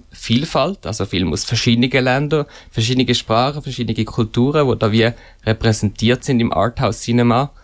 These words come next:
Und dann natürlich auch eben der Ort, eigentlich, wo wir schon ein bisschen angesprochen haben, der Lagerplatz, ein physischer Ort, ein Zusammensein, ein Zusammenkommen, zusammen Film schauen,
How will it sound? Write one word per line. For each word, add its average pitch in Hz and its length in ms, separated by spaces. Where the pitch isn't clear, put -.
Und 123 480
dann 101 100
natürlich 107 340
auch 90 140
eben 107 180
der 110 140
Ort, 117 320
eigentlich, 107 320
wo 117 80
wir 98 80
schon 120 140
ein 120 60
bisschen 113 120
angesprochen 113 500
haben, 107 200
der 101 80
Lagerplatz, 117 640
ein 101 80
physischer - 560
Ort, 120 240
ein 101 60
Zusammensein, 113 680
ein - 80
Zusammenkommen, 101 680
zusammen 107 300
Film 110 260
schauen, 110 460